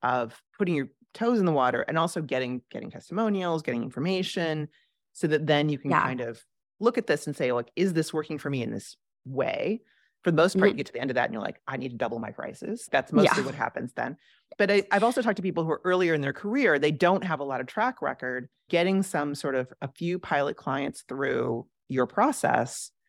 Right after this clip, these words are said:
Speaker 2: Mm-hmm.
Speaker 1: using their testimonials, their referrals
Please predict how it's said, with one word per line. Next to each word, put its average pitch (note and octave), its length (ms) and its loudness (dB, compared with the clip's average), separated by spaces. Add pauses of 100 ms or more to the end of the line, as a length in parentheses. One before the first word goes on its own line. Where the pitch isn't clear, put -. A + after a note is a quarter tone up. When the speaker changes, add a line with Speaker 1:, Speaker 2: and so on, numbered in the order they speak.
(500)
Speaker 2:
Mm-hmm. F3+ 440 -8
Speaker 1:
using E3+ 480 0
their D3 340 4
testimonials, F#3+ 920 0
their B2+ 200 -2
referrals D#3+ 840 2